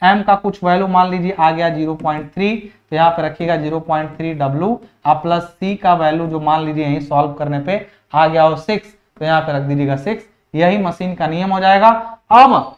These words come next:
आगे से एक बार मशीन का नियम बन गया तो आगे से पी का कुछ भी वैल्यू रखेंगे, डब्ल्यू का वैल्यू आ जाएगा। माने इस मशीन में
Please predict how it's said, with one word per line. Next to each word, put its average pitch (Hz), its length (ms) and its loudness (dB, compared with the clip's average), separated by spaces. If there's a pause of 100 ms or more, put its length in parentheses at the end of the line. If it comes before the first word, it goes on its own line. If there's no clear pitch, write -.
आगे 208 360 6
से 185 240 -6
एक 226 120 0
बार 220 140 6
मशीन 220 320 2
का 226 60 2
नियम 214 300 -2
बन 233 160 4
गया 220 220 8
तो - 380 -4
आगे 180 320 6
से 175 180 -2 (140)
पी 202 160 -2
का 208 140 0
कुछ 190 220 -8
भी 214 120 -2
वैल्यू 208 240 2
रखेंगे, 202 360 -4
डब्ल्यू 180 260 -4
का 175 120 -2
वैल्यू 170 180 -2
आ 175 100 0
जाएगा। 185 240 -8 (880)
माने 202 160 4
इस 202 120 0
मशीन 226 400 4
में 247 420 4